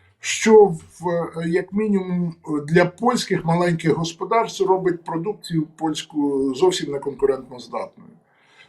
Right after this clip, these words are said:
Тим більше, що зараз на старті сезону, е, в фермерів немає ні, е, оборотних коштів, ні кредитів, і вони панікують. Ну, дійсно, е, це, від це, цього залежить їхнє виживання. Е, с-,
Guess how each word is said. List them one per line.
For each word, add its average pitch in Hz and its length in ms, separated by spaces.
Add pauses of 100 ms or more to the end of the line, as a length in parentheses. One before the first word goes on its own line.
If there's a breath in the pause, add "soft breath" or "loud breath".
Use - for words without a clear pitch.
Тим 175 180
більше, 240 340
що 190 240
зараз 185 440
на 160 100
старті 160 440
сезону, 175 760
е, 151 40
в 143 260
фермерів 156 640
немає 147 640 (480)
ні, 156 560
е, 135 100
оборотних 156 640
коштів, 196 640 (440 soft breath)
ні 160 160
кредитів, 170 840
і - 20
вони 165 260
панікують. 156 760 (120)
Ну, 196 120
дійсно, 175 440
е, 147 380
це, - 140
від 156 340
це, 175 300
цього 175 340
залежить 165 500
їхнє 165 260
виживання. 135 540 (600 loud breath)
Е, 143 260
с-, - 220